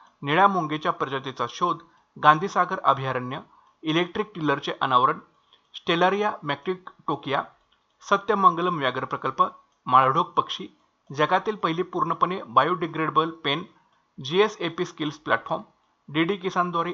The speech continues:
एआय अँकरचं अनावरण, उत्तर प्रदेशमध्ये सर्वाधिक डॉल्फिन, जंगली गाढवाची गणना, रेमल चक्रीवादळ, सर्व हिमनद्या गमावणारा पहिला देश, त्याच्यानंतर आहे डेडा पद्धती,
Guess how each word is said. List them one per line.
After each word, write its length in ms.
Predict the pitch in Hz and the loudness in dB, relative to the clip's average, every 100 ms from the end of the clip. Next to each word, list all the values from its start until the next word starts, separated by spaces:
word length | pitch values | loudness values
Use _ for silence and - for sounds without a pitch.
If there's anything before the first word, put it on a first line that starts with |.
| - | -6
एआय 200 | 143 139 | -2 0
अँकरचं 400 | 143 135 135 131 | -2 -6 -6 -4
अनावरण, 400 | 131 127 127 170 - _ _ _ | -2 0 0 -2 -14 _ _ _
उत्तर 280 | 160 - 208 | -8 -2 0
प्रदेशमध्ये 480 | 208 180 180 175 180 | 0 -4 -4 -4 -4
सर्वाधिक 480 | 165 139 139 147 | -2 0 -2 -2
डॉल्फिन, 380 | 127 120 - 165 - _ _ - | 2 2 2 -8 -12 _ _ -6
जंगली 300 | 139 151 175 | -2 0 0
गाढवाची 480 | 190 160 139 147 170 | 0 0 0 -2 -4
गणना, 320 | 127 123 135 165 - _ _ - | -6 -4 -2 -4 -10 _ _ -12
रेमल 440 | 131 156 165 202 | -4 -2 0 -2
चक्रीवादळ, 640 | 202 170 147 135 123 120 180 - _ _ - - | -4 -10 -8 2 2 2 -4 -10 _ _ -20 -6
सर्व 240 | 196 202 220 | 0 2 2
हिमनद्या 420 | 185 160 156 160 | 0 -4 -2 -2
गमावणारा 460 | 151 127 127 127 127 | 0 0 2 2 2
पहिला 300 | 131 123 120 | 0 0 -2
देश, 300 | 139 - - _ _ _ _ _ _ _ - _ _ | -2 -6 -12 _ _ _ _ _ _ _ -20 _ _
त्याच्यानंतर 440 | 147 160 165 165 | -4 0 0 2
आहे 160 | 160 165 - | 0 0 -8
डेडा 300 | 143 139 165 | -2 4 4
पद्धती, 600 | 180 165 147 160 185 - | 4 0 0 -4 -6 -14